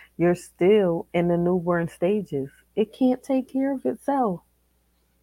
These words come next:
And we're all in different stages. Some of us did not push on Saturday night. Some of us just got pregnant. We might be in the first trimester.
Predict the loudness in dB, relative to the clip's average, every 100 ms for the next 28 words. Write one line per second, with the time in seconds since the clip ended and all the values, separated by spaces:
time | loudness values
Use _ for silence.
0 | _ _ 2 6 6 4 6 6 6 4
1 | 2 2 0 0 -4 0 0 0 -2 0
2 | 0 -2 -2 -4 0 0 2 0 0 -2
3 | 0 0 -4 -18 _ _ _ 2 2 4
4 | 6 6 6 2 2 2 0 -2 -4 0
5 | 2 2 2 0 -2 -4 -4 0 6 6
6 | 6 0 0 -4 -8 -12 _ _ _ _
7 | 2 4 6 4 2 2 0 2 0 0
8 | -4 0 0 0 -4 -8 -10 -10